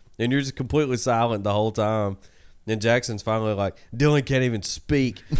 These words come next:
He's just not even looking at his phone anymore. He can't take it." And it's like,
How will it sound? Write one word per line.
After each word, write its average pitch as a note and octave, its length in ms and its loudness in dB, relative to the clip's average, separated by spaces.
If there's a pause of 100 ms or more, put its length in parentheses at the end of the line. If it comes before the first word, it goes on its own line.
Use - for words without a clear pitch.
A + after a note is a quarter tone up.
(100)
He's D#3 180 4
just C#3+ 180 0
not C#3+ 220 2
even C3+ 220 -2
looking C#3+ 260 0
at B2 100 -2
his A#2 140 -4
phone D3 380 0
anymore. A2+ 540 -2 (180)
He C#3+ 100 -4
can't E3+ 300 0
take D#3+ 340 2
it." - 260 -6 (440)
And G2+ 80 -6
it's F#2+ 120 -6
like, F2+ 200 -4